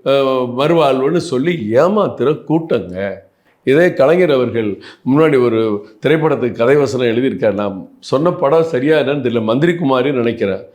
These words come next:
"திருடுவதே ஒரு கலைதான்" அப்படின்னு அவர் எழுதியிருக்கார். அது மாதிரி இவரும் ஊழலே ஒரு கொள்கை தான் அவர் சொல்றாருன்னா,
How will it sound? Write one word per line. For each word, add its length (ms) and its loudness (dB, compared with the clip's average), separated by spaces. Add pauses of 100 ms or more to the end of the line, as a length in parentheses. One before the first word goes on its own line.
(400)
"திருடுவதே 600 4
ஒரு 160 2
கலைதான்" 720 0 (140)
அப்படின்னு 280 0
அவர் 200 2
எழுதியிருக்கார். 440 -4 (680)
அது 160 2
மாதிரி 260 4
இவரும் 680 4
ஊழலே 680 4 (180)
ஒரு 260 2
கொள்கை 400 2
தான் 200 2
அவர் 320 0
சொல்றாருன்னா, 720 0